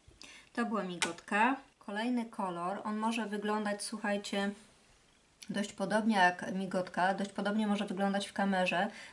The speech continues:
natomiast to jest masa perłowa, zobaczcie, to jest masa perłowa, może Wam pokażę tak razem. To jest migotka i to jest masa perłowa, natomiast one, y, na żywo wyglądają inaczej. Migotka i masa perłowa.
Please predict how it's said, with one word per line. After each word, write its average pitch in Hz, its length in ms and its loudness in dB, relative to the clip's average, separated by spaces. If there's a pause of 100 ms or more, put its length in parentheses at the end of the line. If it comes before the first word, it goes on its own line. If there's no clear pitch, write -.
natomiast 214 420 0
to 214 60 -2
jest 196 200 -4
masa 196 280 0
perłowa, 180 500 -2
zobaczcie, - 480 -8
to - 120 -6
jest 202 180 -2
masa 185 260 -2
perłowa, 180 640 -2
może 214 260 2
Wam 196 160 2
pokażę 196 340 -4
tak 170 180 -6
razem. - 300 -10 (840)
To 208 100 -8
jest 214 200 -4
migotka 196 760 0 (360)
i 202 60 -6
to 202 160 -2
jest 196 180 -2
masa 196 240 -2
perłowa, 185 520 0
natomiast 190 680 -2
one, 208 440 4 (420)
y, 190 540 -2 (280)
na 214 180 8
żywo 202 420 2
wyglądają 208 600 2
inaczej. 208 580 2 (640)
Migotka 214 600 0 (100)
i 208 40 2
masa 190 260 -2
perłowa. 170 500 -2